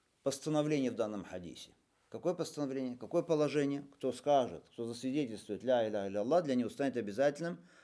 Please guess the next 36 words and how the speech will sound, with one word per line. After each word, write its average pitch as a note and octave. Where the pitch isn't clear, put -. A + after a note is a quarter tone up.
рай. B2
Но D#3
безусловно E3+
ли A3
это? B2+
То D#3
есть D#3
всякий, B3+
кто -
просто G3+
сказал, E3+
засвидетельствовал D#3+
«Ля D#3+
иляха D#3
илля D3
Аллах», D#3
всё, G3+
значит, E3
обязательно D#3
для D#3
него D#3+
рай? C4+
Это C#3+
безусловно G#3
так? -
Нет, G2
мы B2
говорим, E2
обязательно B2+
должны C3
быть D3+
соблюдены B2+
шурут, E3+
то A#2
есть G#2+
условия E3+